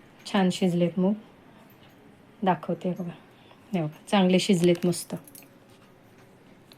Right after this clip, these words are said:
करायला घेऊ आता. कांदा चिरून घेतलाय मी,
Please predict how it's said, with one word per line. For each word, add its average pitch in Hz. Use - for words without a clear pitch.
करायला 175
घेऊ 175
आता. 170
कांदा 190
चिरून 185
घेतलाय 180
मी, 214